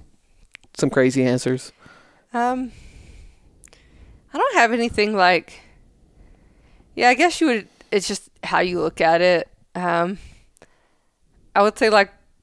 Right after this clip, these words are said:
Speaker 2: my prized possessions would be,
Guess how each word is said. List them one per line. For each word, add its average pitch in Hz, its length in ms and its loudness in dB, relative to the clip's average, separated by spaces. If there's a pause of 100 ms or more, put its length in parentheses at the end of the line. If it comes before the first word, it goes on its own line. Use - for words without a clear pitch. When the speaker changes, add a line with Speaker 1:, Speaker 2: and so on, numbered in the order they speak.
(120)
Speaker 2:
my 175 320 0
prized 165 560 -2
possessions 170 760 -8
would 170 180 -8
be, 160 600 -6